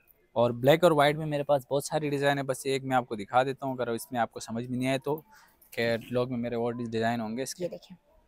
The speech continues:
Speaker 1: ये देखें।
Speaker 2: सही।
Speaker 1: बहुत प्यारा चेक वाला डिजाइन है।
Speaker 2: सही नूर भाई, बेहतरीन
Speaker 1: ये
Speaker 2: लेकर आए हैं आर्टिकल वैसे।
Speaker 1: ये देखें,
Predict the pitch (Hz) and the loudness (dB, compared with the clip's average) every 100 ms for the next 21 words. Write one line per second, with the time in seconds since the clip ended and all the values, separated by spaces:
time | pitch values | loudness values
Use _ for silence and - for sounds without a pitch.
0 | _ _ _ 107 101 92 90 - 226 - | _ _ _ -6 -4 -6 -8 -2 -2 -2
1 | - 269 262 233 196 254 117 135 - 127 | -4 0 2 2 -2 -8 -4 -4 0 2
2 | 131 131 - 151 151 139 135 113 98 90 | 2 2 0 2 4 4 4 2 0 -4
3 | 90 101 _ - 247 247 226 185 175 170 | -6 -12 _ -2 2 4 2 0 -4 4
4 | 233 233 240 294 285 254 233 233 262 226 | 4 4 4 6 6 8 6 4 2 -2
5 | 202 208 202 196 139 110 113 104 - | 0 0 0 -4 -6 -2 -2 -4 -6